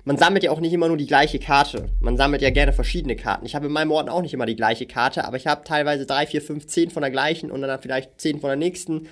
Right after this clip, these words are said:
und so weiter, weil ich das cool finde oder ich will eine ganze Binder-Page mit zwölf oder neun haben und, oder vielleicht eine Doppelpage oder so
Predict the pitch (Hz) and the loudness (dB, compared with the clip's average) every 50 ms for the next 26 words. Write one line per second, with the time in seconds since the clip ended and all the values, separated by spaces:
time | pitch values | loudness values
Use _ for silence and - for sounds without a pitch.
0 | - - - _ _ - 131 131 143 147 143 135 139 - 147 - - - - 180 | -20 -20 -20 _ _ -8 0 4 4 4 4 4 2 0 -2 -4 -4 -2 -2 0
1 | 175 180 - 170 156 143 127 131 123 135 143 131 131 123 127 135 135 127 113 139 | 0 0 -2 -2 0 0 0 0 0 0 -2 -2 0 -2 -2 -2 -4 -2 0 2
2 | 160 185 180 165 165 165 - 170 151 147 143 123 113 - - - 160 165 175 170 | 2 2 2 0 -2 -2 -2 -4 -4 -4 -6 -8 -10 -10 -2 0 2 2 2 2
3 | 165 170 - 120 113 113 127 156 175 175 175 170 165 - 160 151 147 143 143 143 | 0 -2 -4 -6 -4 -2 2 2 2 2 2 0 -2 -4 -4 -2 -2 -2 -2 -4
4 | 143 139 139 - - - - - - _ _ _ _ 127 127 127 127 127 127 - | -6 -8 -8 -12 -14 -16 -18 -20 -20 _ _ _ _ 2 4 4 4 2 2 0
5 | 117 120 117 - 120 113 113 117 117 117 113 - 143 139 196 170 160 160 156 151 | -2 -2 -2 0 -2 -4 -2 -2 -4 0 2 4 4 4 4 2 2 0 2 2
6 | 143 143 139 139 - 135 139 135 131 120 131 135 | 4 4 2 0 -4 -2 0 0 0 0 0 -2